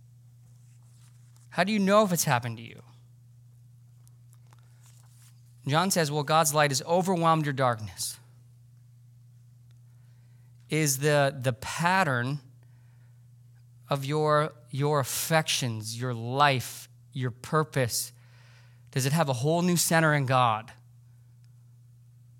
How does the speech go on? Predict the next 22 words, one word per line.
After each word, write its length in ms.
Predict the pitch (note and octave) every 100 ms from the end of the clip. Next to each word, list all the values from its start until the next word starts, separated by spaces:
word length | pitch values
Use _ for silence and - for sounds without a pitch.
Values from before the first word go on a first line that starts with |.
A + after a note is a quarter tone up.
| - - - - - -
What 140 | D#3+
do 60 | G3+
you 100 | G#3+
revolve 460 | F#3 C#3 E3 E3+
around? 520 | C#3+ C3+ A#2+ F#2 E2 - - - - - - - - - - - - - - - - - - - - -
What 200 | C#3 F#3
do 60 |
you 80 | G3+
move 340 | E3 E3+ F3+ D#3
towards? 840 | D#3 B2+ C3 B2 A2 - - - - - - - - - - - - - - - - - - - -
Has 200 | - C#3+
light 260 | E3 G3 G#3+
come 200 | G3+ D#3
in? 300 | B2 A2 B2 - - - - - - - - - - -
Do 80 |
you 100 | E3+
have 140 | F#3+ F#3
a 60 |
new 240 | D#3 F3 G#3+
way 140 | G#3+
of 100 | E3
seeing 1160 | - - - - - G3 G#3 G#3+ G#3 G#3+ G#3+